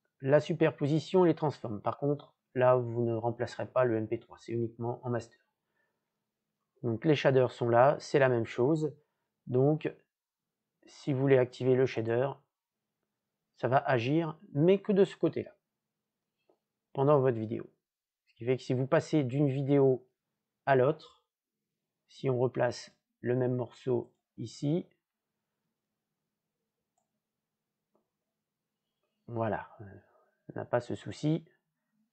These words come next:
Et là, vous retirez. Même chose ici pour le deck deux. Superposition.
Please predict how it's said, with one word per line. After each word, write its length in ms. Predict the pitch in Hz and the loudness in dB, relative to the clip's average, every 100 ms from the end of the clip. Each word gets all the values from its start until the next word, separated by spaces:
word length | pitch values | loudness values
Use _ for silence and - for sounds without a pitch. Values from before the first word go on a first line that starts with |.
| _ _ _ _ _ _ _ _ _ _ _ _ _ _ _ _ _ _ _ _ _ - | _ _ _ _ _ _ _ _ _ _ _ _ _ _ _ _ _ _ _ _ _ -6
Et 80 | |
là, 120 | 117 123 | 0 0
vous 140 | 123 | 0
retirez. 480 | 123 123 - 101 - _ _ _ _ _ _ _ _ _ _ _ _ _ _ _ _ _ _ _ _ | -2 0 -2 -4 -8 _ _ _ _ _ _ _ _ _ _ _ _ _ _ _ _ _ _ _ _
Même 160 | 127 | -4
chose 240 | 117 139 120 | 0 0 0
ici 260 | 113 - | -4 -8
pour 180 | 127 139 | -4 0
le 80 | 123 | 0
deck 220 | 113 104 | 0 -4
deux. 340 | 107 117 135 _ _ _ _ _ _ _ _ _ _ _ _ | -2 -2 -2 _ _ _ _ _ _ _ _ _ _ _ _
Superposition. 1000 | _ - 139 127 - 113 104 - 123 127 | _ -12 -4 -4 -2 -6 -6 -6 -2 -2